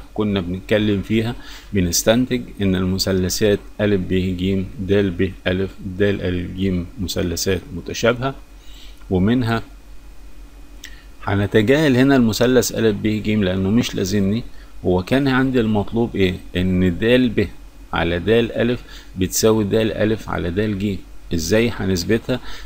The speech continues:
قال لي: "ما احنا المثلث عندي د ب ألف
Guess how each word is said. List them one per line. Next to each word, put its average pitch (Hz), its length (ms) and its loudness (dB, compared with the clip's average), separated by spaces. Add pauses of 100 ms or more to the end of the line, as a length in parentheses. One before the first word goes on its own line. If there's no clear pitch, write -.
(100)
قال 107 120 2
لي: 135 100 -2
"ما 117 100 0
احنا 107 180 -2
المثلث 113 600 -2
عندي 95 400 0 (760)
د 87 220 -2 (540)
ب 82 140 -6 (380)
ألف 127 260 -2